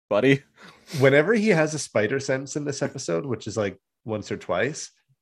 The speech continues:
Speaker 2: he's immediately hit anyway. So I'm
Speaker 1: <laughs>
Speaker 2: like, I, it's not always helpful there, huh? Is it,
Speaker 1: Right.
Speaker 2: <laughs> is it, Peter? Uh, but yeah, they're both shot by, like, ray guns,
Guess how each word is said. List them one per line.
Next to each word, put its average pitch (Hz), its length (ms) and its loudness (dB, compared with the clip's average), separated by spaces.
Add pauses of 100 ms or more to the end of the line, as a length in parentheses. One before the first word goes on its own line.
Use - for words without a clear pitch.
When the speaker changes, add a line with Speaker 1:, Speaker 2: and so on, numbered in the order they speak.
(140)
Speaker 2:
he's 160 200 -2
immediately 160 520 0
hit - 400 -2 (200)
anyway. 175 480 0 (560)
So 165 120 6
I'm 175 100 6
Speaker 1:
<laughs> 180 80 8
Speaker 2:
like, 175 200 0 (280)
I, 156 80 -4 (1500)
it's - 100 -6
not 233 180 8
always 202 240 8
helpful 180 360 4
there, 107 260 0
huh? 139 240 0 (400)
Is 156 140 2
it, 131 60 8
Speaker 1:
Right. 127 260 10 (120)
Speaker 2:
<laughs> - 100 -20
is 165 180 4
it, 147 120 0
Peter? 127 440 -2 (1000)
Uh, 156 200 8
but 156 140 6
yeah, 190 160 8
they're 143 120 4
both 151 240 4
shot 139 260 4
by, 139 120 2
like, 123 220 0
ray 98 200 -4
guns, 131 480 -2